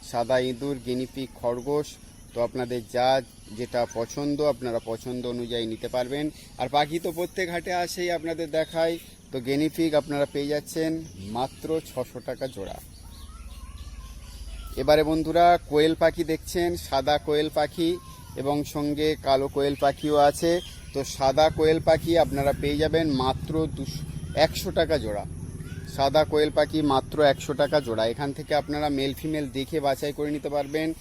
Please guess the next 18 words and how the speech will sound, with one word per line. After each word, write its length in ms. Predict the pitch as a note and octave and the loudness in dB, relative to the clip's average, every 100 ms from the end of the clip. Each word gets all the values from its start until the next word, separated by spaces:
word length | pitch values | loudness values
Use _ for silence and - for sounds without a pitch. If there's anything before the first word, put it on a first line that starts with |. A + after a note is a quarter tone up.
| - - | -14 -16
সেলার 380 | - D3 D3 D3 | -4 2 4 6
আপনাদের 520 | C#3+ B2 C#3 C#3 C#3+ | 4 2 -2 0 0
মেল 280 | C#3 C3+ C#3 | 0 -2 -2
ফিমেল 340 | - C3+ C#3 | -4 -2 -2
কিভাবে 420 | C3 B2+ C3 C3 B2+ | -4 -4 -2 -2 -4
চিনতে 420 | - C3 B2 C#3 | -6 -6 -4 -4
হয় 280 | D3 D3+ D3 | 0 0 0
দেখিয়ে 460 | A#2+ A#2 - C#3+ | -6 -8 -6 -6
দেবে, 380 | C3 C#3 D3+ D#3+ - - - | -4 -4 -2 -4 -6 -18 -10
আপনারা 340 | B2 A#2 B2+ B2+ | -8 -4 -2 -4
সেই 260 | - B2 | -4 -4
অনুযায়ী 400 | B2+ B2 B2 B2 | -4 -4 -2 -2
নিতে 260 | A#2 A2+ G#2+ | -2 -6 -8
পারবেন। 360 | A2 G#2 G#2 G#2 | -6 -6 -8 -6
কোয়েল 200 | B2+ C3 | -4 -2
পাখি 440 | C3 C#3 D#3 D#3+ D#3 - - - | 0 -2 0 -2 -2 -10 -20 -6
সাদা 480 | - C#3+ C#3+ E3 | 2 4 8 8
এবং 460 | D#3+ C#3+ D3 D3+ D#3 | 8 6 4 2 0